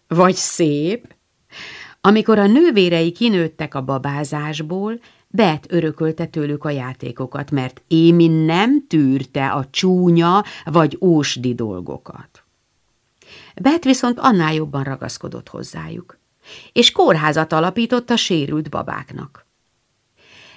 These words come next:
Egyik sem kapott soha egy tűszúrást sem Pamut végtagjába. A legcsúnyábbnak sem volt oka szomorkodni, hogy nem törődnek vele,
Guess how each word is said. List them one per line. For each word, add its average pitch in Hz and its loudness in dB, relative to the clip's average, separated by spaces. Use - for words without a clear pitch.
Egyik 349 4
sem 220 0
kapott 170 -4
soha 285 2
egy 262 2
tűszúrást 185 -2
sem 180 -4
Pamut 160 -4
végtagjába. 156 -10
A 202 2
legcsúnyábbnak 214 4
sem 175 -2
volt 165 -2
oka 165 -6
szomorkodni, 139 -4
hogy 151 -4
nem 143 0
törődnek 135 -4
vele, 135 -10